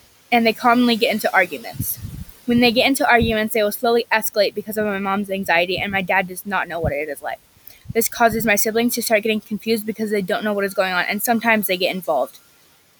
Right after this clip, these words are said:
This causes me to get involved, and it turns into a big mess of yelling and arguing. My mom is normally calm and understanding, and she generally doesn't yell unless she gets very aggravated.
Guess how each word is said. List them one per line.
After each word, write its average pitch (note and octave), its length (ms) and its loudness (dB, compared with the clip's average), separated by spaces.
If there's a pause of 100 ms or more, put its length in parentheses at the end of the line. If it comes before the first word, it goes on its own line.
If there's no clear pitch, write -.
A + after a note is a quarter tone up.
(240)
This A#3 160 2
causes A#3+ 440 2 (800)
me A#3 200 2
to - 120 4
get A3 160 4
involved, A#3+ 300 4
and G#3 140 4
it G#3 80 -2
turns A3+ 180 2
into A#3 200 0
a G3+ 40 6
big A3 240 4
mess G#3+ 240 2
of G3 200 -6
yelling G3+ 340 4
and F3 80 0
arguing. A#2+ 420 -2 (500)
My A#3 60 2
mom C4 240 4
is C#4 120 2
normally B3 300 4
calm A3 360 0
and G#3+ 60 0
understanding, G#3 680 2 (380)
and G#3+ 260 -2 (120)
she - 180 -2
generally A3+ 400 4
doesn't G3 300 2
yell E3 220 4
unless E3 220 0
she G#3 120 -4
gets F#3 160 -2
very F#3+ 280 2
aggravated. G#3+ 600 -4